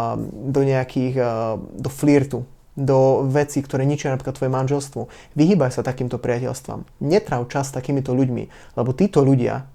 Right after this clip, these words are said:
prinesú deštrukciu, ako to bolo v živote Jozafata. A jeho lode stroskotali a všetko, čo robil spolu s týmito ľuďmi, sa nepodarilo. Daj na to pozor. Maj sa krásne, zdieľajte tieto videá, ak sa vám páčia,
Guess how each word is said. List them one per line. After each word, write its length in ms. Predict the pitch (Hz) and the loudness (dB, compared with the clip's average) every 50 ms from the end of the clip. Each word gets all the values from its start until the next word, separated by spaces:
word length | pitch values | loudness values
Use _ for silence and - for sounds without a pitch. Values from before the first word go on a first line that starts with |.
| - | -6
prinesú 400 | - 139 139 139 135 135 - 120 | -2 0 0 0 0 -2 -4 -2
deštrukciu, 680 | 120 135 131 - - 139 135 139 - - - 120 110 - - - - - - - | -2 -2 -2 -2 -4 -4 -4 -4 -6 -6 -6 -6 -6 -6 -12 -18 -20 -14 -8 -8
ako 140 | - - - | -8 -6 -2
to 100 | - 143 | 0 2
bolo 220 | 139 143 135 131 | 4 6 6 4
v 60 | 131 127 | 4 4
živote 240 | 139 143 143 143 139 | 2 2 2 2 0
Jozafata. 560 | 123 123 120 120 - - 127 127 - 117 - - - - - - | 0 0 0 -4 -6 -6 -8 -6 -6 -8 -8 -10 -14 -20 -18 -8
A 140 | - 127 127 | 0 2 2
jeho 160 | 123 123 120 | 2 2 2
lode 260 | 113 120 135 151 156 156 | 4 4 6 6 4 2
stroskotali 640 | 151 - 147 143 139 - 147 135 143 135 127 127 - | 0 0 -2 -2 -2 -2 -4 -4 -2 -2 -2 -2 -4
a 80 | - 127 | -6 -8
všetko, 400 | - - - 165 - - 208 185 | -8 -4 -4 -4 -2 -2 -2 -2
čo 160 | - 143 - | 0 0 0
robil 320 | 131 120 - 113 113 131 - - - - | 2 2 0 0 -2 -4 -6 -10 -18 -16
spolu 400 | - - - - 151 170 170 139 | -14 -4 4 6 6 6 6 4
s 80 | - | 2
týmito 260 | - 139 135 131 131 | -4 -4 -4 -2 0
ľuďmi, 480 | 127 127 131 120 117 113 120 131 - - | 0 0 0 0 -2 -6 -8 -10 -12 -14
sa 140 | - - 123 | -10 -8 -4
nepodarilo. 720 | 123 127 131 131 - 127 120 113 110 113 104 98 104 - - - - _ _ _ - | -2 -2 -4 -2 -4 -4 -2 -2 -4 -4 -6 -6 -8 -12 -16 -20 -20 _ _ _ -6
Daj 180 | - - 135 143 | -2 0 0 0
na 80 | 151 151 | 0 -2
to 80 | 151 143 | -4 -4
pozor. 400 | 135 - 123 120 - 85 - - - - - - - - - - | -4 -4 -4 -6 -6 -8 -10 -12 -16 -20 -20 -20 -20 -16 -8 -2
Maj 240 | 95 127 143 143 - | 0 0 0 0 -2
sa 60 | 160 | -4
krásne, 480 | - 151 135 127 123 - - 123 120 123 - - - - - _ - 117 | -2 0 0 0 -2 -4 -6 -6 -6 -6 -8 -12 -20 -20 -20 _ -8 -4
zdieľajte 480 | 127 131 135 143 147 151 156 156 147 135 | 0 4 4 6 6 4 2 0 0 0
tieto 240 | 143 139 135 131 | 0 0 0 0
videá, 240 | 127 127 131 123 120 | 0 0 0 0 -2
ak 80 | 127 - | -2 -6
sa 160 | - 123 120 | -6 -6 -6
vám 80 | 117 131 | -2 -2
páčia, 400 | 127 127 - - 135 127 127 | -2 -2 -4 -6 -8 -8 -8